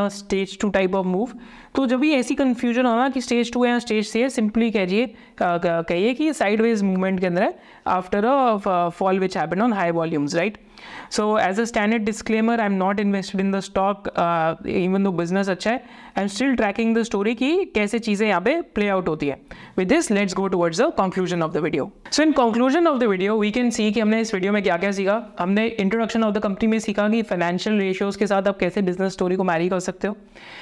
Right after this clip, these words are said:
Then we learned कि कंपनी के हाई मार्जिन है तो demand and supply side दोनों पे मोट हो सकता है। Then we learned about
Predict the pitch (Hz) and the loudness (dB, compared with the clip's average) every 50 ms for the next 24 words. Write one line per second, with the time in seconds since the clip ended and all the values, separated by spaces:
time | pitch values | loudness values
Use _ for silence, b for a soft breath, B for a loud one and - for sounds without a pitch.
0 | B B B 202 190 196 208 226 233 220 214 214 220 226 214 233 226 220 226 214 | B B B 0 2 2 4 4 4 4 4 2 2 0 0 0 -2 0 0 0
1 | 196 190 185 208 208 220 208 185 175 180 196 202 196 185 185 196 196 196 202 202 | -2 0 -2 0 0 0 2 2 2 2 2 2 2 2 2 0 0 0 -2 -2
2 | 196 202 185 175 175 170 175 185 190 190 196 - 190 185 185 180 180 180 175 196 | -2 0 0 0 0 0 0 0 0 -2 -2 -4 -4 -2 0 0 0 0 0 0
3 | 190 180 165 165 165 170 180 190 190 185 185 180 185 185 180 180 170 175 190 202 | 0 0 0 0 0 0 0 0 0 0 0 0 -2 -2 -2 -4 -2 -2 -2 -4
4 | 208 - - - - - - - - 202 196 208 233 247 233 226 226 233 240 233 | -4 -8 -20 -20 -20 -20 -16 -6 -4 -2 0 2 2 2 2 2 2 2 2 2
5 | 214 220 226 240 | 2 2 0 0